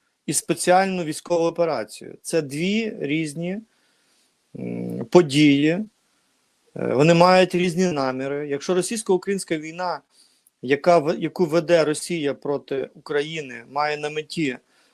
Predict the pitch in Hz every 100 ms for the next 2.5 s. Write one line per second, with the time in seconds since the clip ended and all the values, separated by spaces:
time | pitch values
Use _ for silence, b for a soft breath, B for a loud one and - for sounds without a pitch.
0 | _ 127 123 180 175 165 160 - 147 147
1 | 160 156 139 143 143 151 147 - 143 139
2 | 139 143 120 117